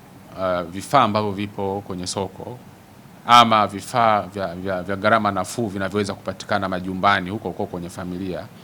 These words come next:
Kwa hivyo, uh, kikubwa zaidi ni kuwapa elimu ili wa, wa,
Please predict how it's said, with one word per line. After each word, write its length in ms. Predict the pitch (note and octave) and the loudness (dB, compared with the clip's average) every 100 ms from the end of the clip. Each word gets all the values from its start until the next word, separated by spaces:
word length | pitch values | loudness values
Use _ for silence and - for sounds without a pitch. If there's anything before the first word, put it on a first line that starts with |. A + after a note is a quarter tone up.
| - - - - - - - | -20 -20 -20 -20 -20 -20 -8
Kwa 120 | A2 | -4
hivyo, 380 | A#2 A#2 G#2+ G#2+ | -2 2 2 0
uh, 360 | G2 G2+ G2+ F#2+ | -2 0 -2 -2
kikubwa 380 | B2 - C#3+ | -6 2 4
zaidi 320 | A#2 A#2 B2+ A2+ | 6 4 2 -2
ni 100 | G#2 | -2
kuwapa 340 | - A2+ A2 | 0 0 0
elimu 460 | G2 G#2+ G#2+ G2 G2+ | -2 0 -2 -2 -2
ili 300 | G2+ G2+ F#2 F#2+ | -2 -4 -6 -6
wa, 120 | F#2 | -6
wa, 220 | F2 F#2 | -6 -8